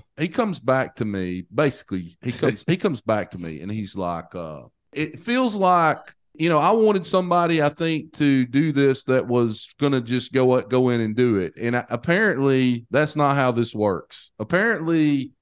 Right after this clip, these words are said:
Speaker 1: Chris, tell me if I'm wrong or not, but he comes back and he's like, "Well, first thing we need to start doing is I need some, uh, organic blogs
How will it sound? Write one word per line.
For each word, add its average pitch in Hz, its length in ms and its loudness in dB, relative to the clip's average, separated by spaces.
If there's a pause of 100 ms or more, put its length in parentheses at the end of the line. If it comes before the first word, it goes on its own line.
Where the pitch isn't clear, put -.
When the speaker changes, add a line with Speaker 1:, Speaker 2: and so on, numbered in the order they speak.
(440)
Speaker 1:
Chris, 180 220 2
tell 185 180 2
me 175 120 4
if 160 120 0
I'm 143 180 0
wrong 143 280 2
or 117 60 -2
not, 110 360 -2
but 131 100 -6
he 175 120 -4
comes 175 280 -4
back 143 340 0
and 127 60 -2
he's 120 140 -2
like, 117 180 0
"Well, 147 460 2 (320)
first 135 220 2
thing 156 200 2
we 160 100 2
need 160 140 0
to 151 60 -4
start 156 300 0
doing 170 400 2 (500)
is 120 200 0
I 135 140 4
need 147 220 2
some, 147 400 0
uh, 147 260 2
organic 151 640 0 (240)
blogs 170 880 0